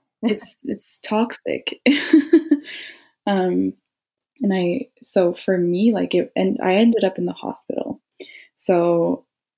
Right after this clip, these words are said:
Speaker 2: the more weight I lost, the more roles I would get casted for. And this is a direct link. It's not an assumption. It's a direct link with my body that was getting thinner.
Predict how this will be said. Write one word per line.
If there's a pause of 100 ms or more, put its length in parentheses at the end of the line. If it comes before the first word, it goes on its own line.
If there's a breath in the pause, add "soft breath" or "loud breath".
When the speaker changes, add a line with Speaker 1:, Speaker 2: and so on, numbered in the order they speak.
(120)
Speaker 2:
the
more
weight
I
lost,
the
more
roles
I
would
get
casted
for. (540 soft breath)
And
this
is
a
direct
link.
It's
not
an
assumption.
It's
a
direct
link
with
my
body
that
was
getting (160)
thinner.